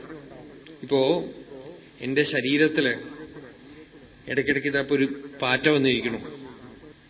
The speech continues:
ശരീരത്തിൽ എവിടെ പാറ്റ വന്നിരുന്നാലും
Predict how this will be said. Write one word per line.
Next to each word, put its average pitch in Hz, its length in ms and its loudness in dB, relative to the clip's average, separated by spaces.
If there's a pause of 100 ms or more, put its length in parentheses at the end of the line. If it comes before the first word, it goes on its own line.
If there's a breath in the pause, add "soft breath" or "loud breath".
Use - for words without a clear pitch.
(260)
ശരീരത്തിൽ 165 540 6
എവിടെ 156 580 8 (100)
പാറ്റ 135 340 4
വന്നിരുന്നാലും 127 920 2